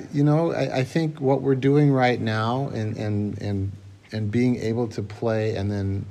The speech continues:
open this up for other people, um, and not just making it about us or, you know, just, uh,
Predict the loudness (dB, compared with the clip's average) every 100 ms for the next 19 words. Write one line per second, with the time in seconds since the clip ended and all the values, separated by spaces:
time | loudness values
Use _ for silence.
0 | -6 -4 -2 -2 -4 -4 -4 -4 -6 -6
1 | -6 -6 -6 -4 -6 -4 -8 -10 -20 -20
2 | -20 -20 -8 -2 0 0 0 -2 -4 -10
3 | -18 -20 _ _ _ _ _ -6 0 2
4 | 0 0 0 0 0 0 0 0 0 0
5 | -2 -2 -4 -4 -2 -2 -4 -4 -4 -4
6 | -8 -10 -16 -16 -14 -14